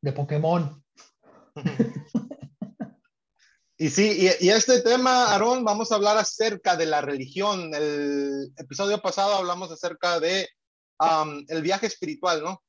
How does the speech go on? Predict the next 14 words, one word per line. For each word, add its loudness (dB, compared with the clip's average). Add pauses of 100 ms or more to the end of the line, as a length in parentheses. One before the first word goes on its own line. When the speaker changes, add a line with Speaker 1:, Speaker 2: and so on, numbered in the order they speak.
(340)
Speaker 2:
Cómo -8
todos -4
Speaker 1:
Ujú. 0
Speaker 2:
podemos -6 (380)
experimentar 0
esa 2
vi-, 0
ese 0
viaje 0
de, 0
en -6
diferentes -6
formas, -2 (120)
o -8